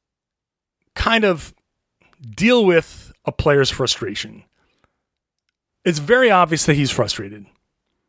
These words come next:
It's important that they address it. And I'm not gonna say, like, him being frustrated is a,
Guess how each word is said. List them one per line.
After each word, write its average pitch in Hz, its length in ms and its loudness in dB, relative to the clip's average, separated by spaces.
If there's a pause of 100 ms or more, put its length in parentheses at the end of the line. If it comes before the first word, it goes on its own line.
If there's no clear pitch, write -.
(800)
It's - 580 -4 (120)
important 220 680 -4
that 143 360 0 (840)
they 131 140 -2
address 127 420 0
it. - 160 0 (1400)
And 208 360 -6
I'm 254 200 -6
not 285 120 0
gonna 240 160 0
say, 202 300 2
like, 165 160 2
him 180 340 0
being 165 220 -2
frustrated 160 460 0
is 127 120 -4
a, 117 140 -6